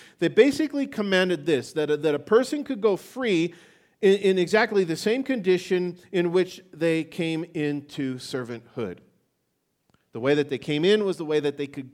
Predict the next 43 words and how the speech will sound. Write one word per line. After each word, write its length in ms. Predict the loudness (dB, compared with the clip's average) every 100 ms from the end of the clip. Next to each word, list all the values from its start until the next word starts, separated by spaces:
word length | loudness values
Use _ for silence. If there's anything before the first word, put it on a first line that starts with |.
| _ _
they 160 | -4 -4
could 160 | -4 -10
go 220 | -6 -4
out. 320 | -4 -8 -18 _ _ -20 -18 -2
And, 300 | 0 0 -2
uh, 120 | -2
in 200 | 2 6
other 160 | 6
words, 260 | 6 2 0 -2
if 140 | -2
he 100 | -2
was 180 | -4 -2
married 300 | 0 2 0
when 100 | -2
he 60 |
became 320 | -6 -4 -4 -4
a 40 |
servant, 360 | -4 -2 -2 -4
his 160 | -6
wife 260 | -2 -2 -2
would 80 | -6
go 140 | -2
out 120 | 0
with 200 | 0 0
him. 140 | -2 -4 -12 -4
But 100 | -4
if 80 | -2
he 80 | -4
married 400 | 0 0 0 -2
a, 120 | -6
a, 1040 | -8 -8 -10 -12 -14 -14 -14 -12 -10 -4
a, 0 |
a, 380 | -2 -2 -2 -6
a, 40 | -4
one 220 | -4 -4
of 100 | -4
his 200 | -6 -4
master's 440 | -2 -2 -2 -6
maidservants 600 | -4 -4 -4 -4 -4 -6
during 320 | -8 -10 -8 -8
those 200 | -8 -10
six 280 | -12 -10
years, 320 | 0 2 2